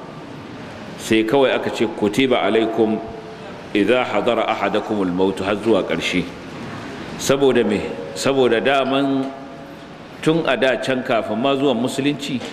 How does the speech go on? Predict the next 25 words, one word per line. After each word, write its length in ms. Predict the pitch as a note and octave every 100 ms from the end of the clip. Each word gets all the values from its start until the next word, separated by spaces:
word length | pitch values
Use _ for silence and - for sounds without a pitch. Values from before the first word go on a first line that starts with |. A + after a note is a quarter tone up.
| - -
Larabawa 560 | A#2+ B2+ B2+ B2+ B2+
sun 220 | B2+ B2+
san 260 | B2 C3+ C3
wasiya, 460 | A2 - G#2+ G2 F2 -
kuma 180 | A2 A#2
suna 300 | A2+ C3 A2
yin 180 | A2+ A2
wasiya, 540 | F#2+ - C3+ C3 A#2
wato, 300 | - G#2 G#2
mamaci 400 | G#2+ A#2+ G2+ - F#2+
idan 160 | A2
ya 140 | A2+ A2
zo 140 | A#2
mutuwa 420 | A#2+ A#2+ D3+ C3+ G#2+ - - - - - - - - -
yakan 340 | G#2 C3+ A#2+ G#2+
yi 60 |
wasiya. 420 | A2 F#2 G2+ G2 E2+ -
Saboda 240 | C3 B2 A2+
haka, 180 | A#2+
wani 160 | A#2 C3
abu 220 | A2+ A#2+
ne 120 | B2+ A2
sananne 460 | G#2 G#2+ B2 B2+ A2
a 60 |
wajensu, 460 | G2+ F#2 G2+ -